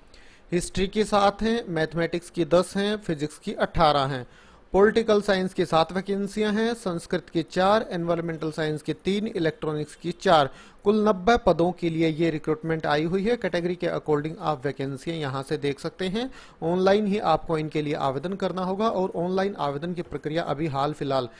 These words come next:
जिस समय ये वीडियो मैं रिकॉर्ड कर रहा हूं तब तक चल रही है।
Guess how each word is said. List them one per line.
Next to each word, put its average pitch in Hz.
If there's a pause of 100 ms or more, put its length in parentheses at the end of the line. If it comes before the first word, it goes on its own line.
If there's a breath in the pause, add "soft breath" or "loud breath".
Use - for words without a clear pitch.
(240 loud breath)
जिस 170
समय 175
ये 175
वीडियो 165
मैं 165
रिकॉर्ड 170
कर 151
रहा 147
हूं 196
तब 160
तक 208
चल 143
रही 131
है। 143